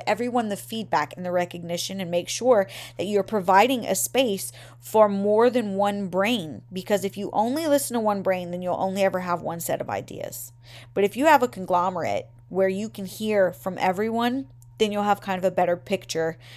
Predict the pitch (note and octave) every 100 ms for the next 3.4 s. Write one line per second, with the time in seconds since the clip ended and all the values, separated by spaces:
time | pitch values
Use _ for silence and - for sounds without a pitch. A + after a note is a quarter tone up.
0 | - - F3 F#3 G3 F#3+ - - G3 F3+
1 | - - - F#3 F#3+ F3+ F3 F3+ E3+ F3
2 | E3+ F#3 F#3+ F#3 C#3+ F3 D3+ D#3 - -
3 | D#3+ F3+ F#3 G3+